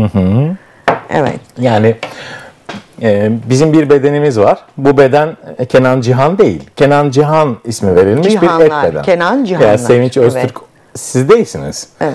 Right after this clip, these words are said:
Speaker 1: Sevinç Öztürk görünmüyor. Sadece bir titreşimle yayın, yayın var.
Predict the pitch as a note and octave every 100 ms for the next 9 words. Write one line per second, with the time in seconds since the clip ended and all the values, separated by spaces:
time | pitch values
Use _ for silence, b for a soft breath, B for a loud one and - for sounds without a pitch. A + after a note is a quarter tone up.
0 | C3+ - - B2 D3 - D3 C3+ C3+ -
1 | C#3+ - E3 A3 G#2+ D2 D2 - D#3+ C#3
2 | C#3 D3+ D3 - - D#3 - D#3 G2+ F2
3 | F2+ F2+ F#2 F#2 F2 G2 F#2 F2 E2+ D#2+